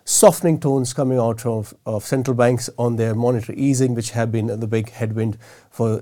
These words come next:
uh, equity markets and a-, all financial assets in generally. However, as the day progressed, we saw a mood in the markets, uh, weakening with, uh, softer guidance after earnings coming from big major, uh, companies in the U S. Uh, Q four earnings season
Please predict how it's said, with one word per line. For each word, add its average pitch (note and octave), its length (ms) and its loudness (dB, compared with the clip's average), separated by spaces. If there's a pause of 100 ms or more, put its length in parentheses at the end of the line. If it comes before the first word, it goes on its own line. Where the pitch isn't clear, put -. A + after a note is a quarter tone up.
uh, A#2 60 -2
equity A2+ 440 -2
markets G#2+ 380 0
and A2+ 180 -2
a-, - 40 -8
all B2 320 2
financial G#2+ 460 0
assets G2 340 -2
in G#2+ 240 -2
generally. G2 540 0 (640)
However, F3 420 8 (160)
as C#3+ 300 4
the C#3+ 100 4
day C#3+ 120 4
progressed, D3 640 0
we B2+ 140 -2
saw C3 480 2
a B2 120 0
mood C#3 300 4
in C3 100 2
the B2+ 60 2
markets, B2 580 0
uh, B2 220 -2
weakening D3 460 2 (320)
with, B2 340 -2
uh, C3+ 160 4
softer D#3 400 2
guidance B2+ 460 2
after B2+ 260 -4
earnings D3 400 4
coming C3+ 340 0
from B2 360 -2 (120)
big C3 220 0
major, C3 400 4
uh, A#2 240 -2
companies A#2+ 400 0
in A2 80 0
the A2 100 0
U C#3 220 2
S. C3 260 0
Uh, A#2 280 -2
Q C3 160 -2
four A#2+ 160 -2 (100)
earnings C#3+ 260 4
season C#3 400 0